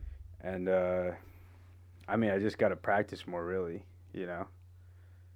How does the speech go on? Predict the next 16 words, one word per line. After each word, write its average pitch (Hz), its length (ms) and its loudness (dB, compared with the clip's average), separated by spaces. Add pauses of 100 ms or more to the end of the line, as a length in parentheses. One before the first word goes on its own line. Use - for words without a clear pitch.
(260)
But, 90 220 2
uh, 87 420 0 (760)
no, 120 200 4
it's - 180 -6
infuriating. 95 680 -4
<laughs> - 1400 -18
And 98 120 -4
I 92 100 -2
do 95 180 -4
have 98 240 -2
some 90 320 -8 (800)
temper 98 320 -2
issues 90 380 -8
on 78 100 -6
occasion. 76 520 -10 (1300)
But 87 260 2